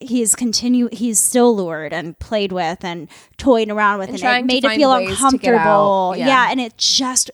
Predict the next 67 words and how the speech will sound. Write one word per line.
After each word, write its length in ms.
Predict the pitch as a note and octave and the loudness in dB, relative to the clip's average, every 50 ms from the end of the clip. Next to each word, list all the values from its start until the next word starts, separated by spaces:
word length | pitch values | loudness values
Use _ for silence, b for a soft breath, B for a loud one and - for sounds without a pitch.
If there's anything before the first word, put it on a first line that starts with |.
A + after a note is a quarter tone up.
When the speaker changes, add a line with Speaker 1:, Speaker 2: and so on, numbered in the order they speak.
| _ - | _ -10
Speaker 1:
it 200 | B3+ A3+ - - b b b b b b b b b b | -10 -10 -10 -14 b b b b b b b b b b
was 260 | G3 F#3+ F3+ F3 - | -14 -12 -10 -8 -4
so 560 | - - - - - C4+ C#4 B3 B3 D4+ D4+ | -2 -2 0 0 0 0 2 4 4 4 4
<laughs> 20 | |
triggering 520 | C4 - A#3 D4+ E4 A#3 C4+ C#4 C4 C4 C4+ | 2 2 2 2 2 2 0 -2 -2 -2 -2
to 40 | C#4 | 0
my 120 | B3+ A#3 | 0 0
Speaker 2:
Yeah. 100 | G3 F3+ | 0 0
Speaker 1:
anxiety. 480 | E3 G3 G3 A#3+ A3 A3+ B3 B3+ C4 B3 | -2 -2 -2 -2 -2 0 -2 -2 -4 -6
It 60 | G#3+ | -6
was 100 | A3 A3+ | -6 -6
like, 140 | B3 A3+ - | -6 -6 -8
"Oh 60 | - G#3+ | -10 -12
my 100 | A3 G#3+ | -10 -10
God, 140 | G#3 F#3 | -12 -12
he 40 | G3+ | -12
can't 200 | F#3+ G3 F#3+ F#3 | -14 -14 -14 -12
get 80 | G3 F3+ | -10 -10
out. 160 | E3 - - | -10 -10 -8
He 100 | G3 A#3 | -10 -10
can't 220 | - - G#3+ F#3+ | -8 -8 -10 -8
get 80 | - G3+ | -4 -2
out. 160 | G3 - - - | 0 0 0 0
Oh 60 | G#3+ | -4
my 100 | G#3+ G3 | -4 -2
God," 160 | G3 F3+ F3 | -2 -2 -2
which 100 | G3+ G#3+ | 0 0
is 40 | G3+ | -2
Speaker 2:
Yes. 80 | F#3 G#3+ | -2 0
Speaker 1:
a 20 | - | 2
huge 240 | E4+ F#4 F4 - - | 2 4 4 4 4
fear 180 | F#4 F4 B3+ | 4 4 4
of 80 | A3 G#3 | 2 0
mine. 160 | G3 F3 - | -2 0 2
<laughs> 60 | F4+ F#4 | 4 4
Speaker 2:
It's 80 | F4+ | 4
Speaker 1:
You 80 | D#4 E4+ | 4 4
know, 80 | D4 C4+ | 4 4
Speaker 2:
very 260 | A#3+ A#3 A#3+ C4+ A#3+ | 4 4 4 4 2
Speaker 1:
so 80 | A#3+ | 0
Speaker 2:
scary. 400 | - - - F3 F3 E3+ E3+ G3 - _ _ _ _ - | -2 -4 -4 -2 -2 -2 -4 -6 -10 _ _ _ _ -2
Speaker 1:
I, 340 | B3 A#3+ A#3+ B3 B3 A#3 A3 G#3 | 0 2 2 2 0 0 -2 -4
like, 240 | C4 A#3 F#3+ G3+ F3+ | -4 -4 -4 -4 0
that 200 | A#3+ A3 A3 - | 2 2 2 2
was 220 | D4 D4+ B3 - - | 2 0 0 0 -2
a 60 | - | -2
little 220 | C#4+ C#4 D4 D4 | 0 0 0 0
much 260 | C#4 - F#3 F#3+ - | -2 -2 -2 -4 -8
for 140 | - - C4 | -4 0 2
me, 260 | C#4 D4+ D#4 D#4 E4 - - | 4 6 6 4 4 2 0
and 240 | A#3+ A3+ A3 A3 | -4 -4 -2 -2
I 100 | G#3+ G#3 | 0 0
was 160 | G#3 G#3+ G#3 - | 0 0 -2 -2
like, 160 | A3 G#3+ G#3+ - | -4 -6 -4 -2
"I 60 | D4+ | 2
don't 300 | E4 F#4 F#4 F#4 - - | 2 4 2 2 0 -6
need 200 | - F3+ D#3+ D3 | -12 -14 -14 -12
this 260 | - E3 G#3+ - - | -8 -6 -4 -4 -4
right 160 | - A3 - - | -4 -6 -6 -4
now, 220 | A3 A3 A3 A3 | -4 -2 -2 -2
so 100 | - - | -4 -4
I'm 140 | - F3+ G3 | -6 -6 -8
gonna 80 | F#3 | -8
turn 200 | F3+ - G3 F3+ | -8 -8 -10 -8
this 160 | F3 F3 E3+ - | -8 -8 -8 -4
off." 280 | F3+ D#3+ D#3+ D#3 - - B B B B B B | -2 -2 -2 -2 -4 -10 B B B B B B
Um, 540 | - A3 G3+ F#3+ F#3 F3 E3+ E3+ E3+ D#3 | 0 2 2 2 2 0 -2 -6 -10 -12